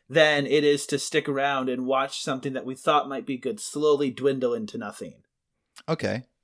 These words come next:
Speaker 2: Here's my take. I got, I'm coming from this from two different perspectives. On a biological level, scientists would say that it doesn't reward the genes of a male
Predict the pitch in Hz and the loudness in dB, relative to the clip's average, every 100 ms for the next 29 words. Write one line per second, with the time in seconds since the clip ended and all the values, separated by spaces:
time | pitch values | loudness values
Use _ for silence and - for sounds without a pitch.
0 | _ _ - 160 151 143 139 110 131 123 | _ _ -6 -4 0 0 0 -4 0 0
1 | 104 131 131 151 131 120 - 101 135 127 | 0 -4 -4 -4 -2 -2 -4 -6 -2 -4
2 | 113 - - 101 - 117 _ _ - 110 | -4 -8 -6 -6 -8 -18 _ _ -2 2
3 | 110 147 180 147 - 113 101 80 110 151 | 6 8 8 4 2 0 2 2 0 -2
4 | _ _ _ _ - 143 147 151 147 - | _ _ _ _ 0 6 6 6 0 0
5 | 127 - 123 117 110 110 _ _ - 110 | 0 4 6 8 6 0 _ _ -6 2
6 | 110 107 101 _ - 117 113 123 143 156 | 4 4 0 _ -6 -4 2 4 4 2
7 | 160 - _ _ 113 117 107 104 107 101 | -2 -6 _ _ -4 -2 -2 2 4 6
8 | 92 107 131 _ _ _ _ _ _ _ | 4 -2 -8 _ _ _ _ _ _ _
9 | - 107 104 104 98 95 - _ - 104 | -12 -4 2 4 4 2 -4 _ -18 -6
10 | 107 135 117 101 101 - - _ _ - | 2 4 4 2 0 -4 -8 _ _ -4
11 | 101 98 95 92 - - 101 101 104 101 | 0 2 0 -4 -16 -6 0 2 2 0
12 | 104 | -2